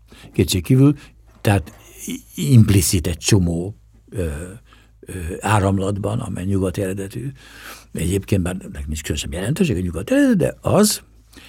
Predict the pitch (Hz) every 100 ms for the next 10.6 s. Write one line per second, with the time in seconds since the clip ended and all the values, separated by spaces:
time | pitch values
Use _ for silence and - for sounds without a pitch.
0 | - - - _ - 117 101 98 95 98
1 | - - - - 95 92 92 92 78 -
2 | _ _ - _ 143 131 - 110 - 123
3 | 123 120 117 113 123 131 120 107 85 92
4 | 98 - - - - _ - 117 110 104
5 | 87 98 110 110 101 - 92 - 101 101
6 | 117 117 - - - 113 117 - - 95
7 | 101 107 - - _ _ _ _ _ _
8 | _ - 120 113 - - 90 98 101 -
9 | - 92 104 - - - - - - -
10 | 107 92 - - - 131